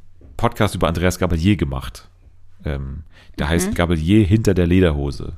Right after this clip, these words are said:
Speaker 1: Ist jetzt draußen, kann man sich auch anhören. Ähm, habe ich nichts damit zu tun gehabt, aber, ähm, die Kolleginnen haben da, äh, sehr lange recherchiert zu Andreas Gabalier und haben darüber einen Podcast gemacht. So. Jetzt ist es so, dass eben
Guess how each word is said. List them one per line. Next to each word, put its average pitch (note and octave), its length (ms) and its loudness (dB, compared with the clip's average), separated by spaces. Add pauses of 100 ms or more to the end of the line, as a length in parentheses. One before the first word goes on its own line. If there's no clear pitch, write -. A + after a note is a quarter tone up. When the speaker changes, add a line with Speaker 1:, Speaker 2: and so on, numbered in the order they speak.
(160)
Speaker 1:
Ist - 180 -6
jetzt D#2+ 260 -2
draußen, F2+ 300 2
kann D#2 140 -4
man D#2 80 -2
sich E2 120 -4
auch D#2 160 -2
anhören. F2+ 500 0 (540)
Ähm, D2+ 440 -6 (520)
habe E2 180 -4
ich D#2+ 60 -6
nichts G2 160 -4
damit F2 180 0
zu D2+ 60 -12
tun A#2+ 200 -2
gehabt, G2 360 -4
aber, F2+ 540 -2
ähm, D#2+ 400 -6 (100)
die E2 60 -6
Kolleginnen E2 420 0
haben D2+ 120 -4
da, D2 260 -6 (140)
äh, D2 320 -12
sehr F2 180 -4
lange E2 260 -4
recherchiert E2 440 -2
zu F2 80 0
Andreas D#2 340 -4
Gabalier E2 380 0
und D2+ 120 -2
haben D2 120 -6
darüber D2 260 -6
einen D2 80 -6
Podcast - 420 -10
gemacht. - 220 -16
So. - 180 -12 (1700)
Jetzt G#2 300 0
ist E2+ 120 -4
es D#2+ 140 -6
so, F2+ 220 2
dass F2+ 400 -2
eben F2 460 -4